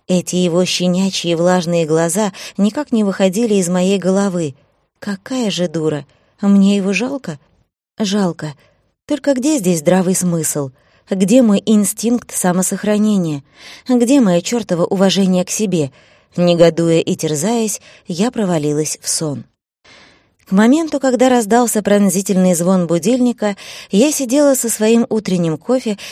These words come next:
и листала новостную ленту. И тут меня буквально ошпарило, когда на третьей полосе я наткнулась на жуткий заголовок. «Стефан Мур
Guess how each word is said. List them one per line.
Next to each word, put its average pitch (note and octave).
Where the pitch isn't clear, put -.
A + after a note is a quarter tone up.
и F#3
листала G3+
новостную E3
ленту. C#3
И G3
тут D4
меня A#3
буквально A3+
ошпарило, E3+
когда E3
на E3
третьей E3+
полосе D3+
я F3
наткнулась G#3
на F#3
жуткий E3+
заголовок. F3
«Стефан E3
Мур G#3